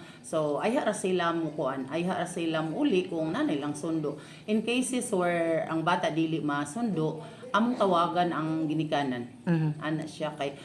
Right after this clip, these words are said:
Speaker 1: lisod na kaayo ang panahon karon kay daghan na ra ba ako ano nga manay mga bata nga gipangkuha niya dili di ay relative nila ang nagkuha.
Speaker 2: Mm-hmm. And then about sa kaning mga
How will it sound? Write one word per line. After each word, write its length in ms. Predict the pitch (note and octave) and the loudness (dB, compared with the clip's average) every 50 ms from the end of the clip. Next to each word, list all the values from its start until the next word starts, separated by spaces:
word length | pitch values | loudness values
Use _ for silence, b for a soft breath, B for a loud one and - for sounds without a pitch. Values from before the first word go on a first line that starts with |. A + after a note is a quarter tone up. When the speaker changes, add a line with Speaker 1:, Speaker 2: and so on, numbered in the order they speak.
| B B B B | B B B B
Speaker 1:
lisod 320 | D#3+ D#3 - G#3 G3+ F#3 | -6 -4 0 0 0 2
na 160 | E3+ F#3 F3+ - | 0 0 0 0
kaayo 320 | C#3+ D3+ E3+ E3 E3+ D#3+ | 0 0 0 0 0 -2
ang 80 | D#3+ D#3+ | -4 -2
panahon 400 | - D#3+ E3 E3 E3 E3+ F3 E3 | -2 0 0 0 0 0 0 0
karon 320 | E3 D#3+ D#3+ D#3+ D#3+ D#3+ | 0 0 0 0 -2 -4
kay 400 | D3+ - D#3 D3+ D3+ D#3 D#3 D3 - - - - - - - - | -4 -4 -4 -4 -4 -4 -6 -6 -8 -10 -12 -12 -12 -10 -8 -2
daghan 320 | - F3 E3+ G#3 B3+ B3+ | -2 -2 0 0 0 2
na 80 | A3+ G#3+ | 2 4
ra 160 | G3 F#3 F3 | 2 2 2
ba 240 | E3+ E3+ E3 E3 D#3+ | 4 4 4 4 2
ako 160 | - F3 D3+ | 2 2 2
ano 320 | D3+ E3 F#3 B3+ E4+ F4+ B3 | 2 2 2 0 0 0 2
nga 160 | F3+ F3 D#3+ | 2 0 0
manay 560 | D3 B2+ B2 - - D3+ D3+ D3+ D3+ D#3 D#3 | -2 -4 -8 -10 -8 -6 -4 -2 -2 0 0
mga 240 | D#3 D#3 D3 D3 C#3+ | 0 2 0 0 0
bata 320 | D3 D3+ D3+ D3+ D3+ D#3 | 0 0 0 0 -2 -2
nga 80 | D#3+ D#3+ | 0 -2
gipangkuha 640 | D#3 D3+ - D3+ D3+ D#3 D3+ - D#3+ D#3 D#3 B2+ C#3+ | -2 -2 -2 -2 -2 -2 -2 -2 0 2 2 2 2
niya 160 | D3 D3 D3 | 0 -2 0
dili 240 | D#3 D#3+ D#3+ E3 - | -2 -2 -2 -2 -4
di 160 | - D#3 C#3 | -4 -4 -4
ay 80 | D#3 | -4
relative 560 | D3+ D3+ D3+ D3 D3 D3+ D3 - - D3+ D3 D#3 | -2 -2 -2 -2 -2 -2 -4 -4 -8 -6 -4 -4
nila 320 | D3+ D3 D3 C#3+ C#3+ C#3+ | -2 -2 -2 -2 -2 -4
ang 80 | C#3 C#3 | -6 -8
nagkuha. 720 | C#3 C3 C3+ C#3 C#3 C3+ C#3 C3+ - - - - - F3 | -10 -10 -8 -8 -8 -8 -8 -12 -14 -14 -20 -10 -4 0
Speaker 2:
Mm-hmm. 260 | F3 F3 D#3+ D#3 D3+ D3+ - - B B B B B B - | 0 2 2 2 0 -2 -6 -12 B B B B B B 2
And 60 | - | 4
then 160 | A3+ A#3+ B3 | 4 6 6
about 240 | B3+ B3+ D#4 D#4+ D#4+ D4 C4+ | 6 4 4 4 4 2 4
sa 160 | - C4+ B3+ | 4 4 4
kaning 320 | B3 A#3+ A#3+ A#3+ A#3 A#3 | 6 6 6 6 8 6
mga 200 | A#3 A3+ A3 G#3+ | 6 6 6 6